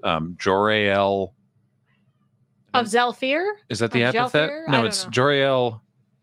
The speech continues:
Speaker 1: She turns lands into flyers. And Jimmy hit me for, like, twenty-four points of damage over the course of the game with this,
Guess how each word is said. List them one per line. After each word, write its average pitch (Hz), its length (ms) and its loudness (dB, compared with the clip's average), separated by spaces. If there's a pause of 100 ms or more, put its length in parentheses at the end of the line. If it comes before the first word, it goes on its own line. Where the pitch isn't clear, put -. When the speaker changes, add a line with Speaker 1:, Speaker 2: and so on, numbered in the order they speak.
(800)
Speaker 1:
She - 160 -6
turns 208 320 0
lands 127 420 2
into 104 200 -4
flyers. 95 760 0 (960)
And 90 380 -2 (140)
Jimmy 117 240 0
hit 117 160 0
me 104 100 0
for, - 140 -4
like, 87 240 0
twenty-four 104 560 0
points 90 340 -4
of 85 60 -8
damage 85 360 -2
over 76 160 -6
the 76 80 -6
course 85 300 -4
of 82 80 -14
the 78 60 -10
game 78 280 -4
with 78 140 -10
this, - 400 -10